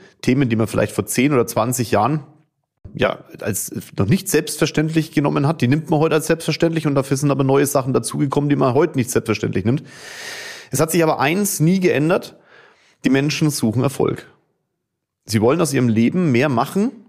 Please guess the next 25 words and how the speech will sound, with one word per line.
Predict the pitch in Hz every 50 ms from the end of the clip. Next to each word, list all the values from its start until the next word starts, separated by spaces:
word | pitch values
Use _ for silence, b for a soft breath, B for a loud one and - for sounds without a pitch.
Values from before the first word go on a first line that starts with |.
| _ _ _ _
als | - 117 127 143 139 -
sie | 170 - -
aktuell | 110 123 - - - - 147 - 147 139
haben. | 131 165 175 143 113 104 - 92 107 - _ _ _ _ _ _ _ _ _ _ _ _ _ _ _ -
Sie | 107
sind | - 127 135
nach | 120 113
vorne | - - - 127 135 131 110
gerichtet. | 92 101 - - - - - - - - _ _ _ _
Ganz | 113 123 156 156 160
wenig | 156 160 160 151 135
Menschen | 139 143 147 131 135
sind | 123 - 127
nach | 117 - -
hinten | - 170 196 - - 180
gerichtet, | 175 170 165 165 - 180 156 160 B B B B B B B B B B B B
aber | - 117 120
dieses | 120 123 117 123 123 110 113
nach | 107 -
vorne | - - - 127 160 196 185
gerichtet | 160 160 156 151 143 - - 135 135
sein, | - 139 131 127 127 113 113 -
das | - 110 - -
hat | 120 - -
sich | - 113 - - -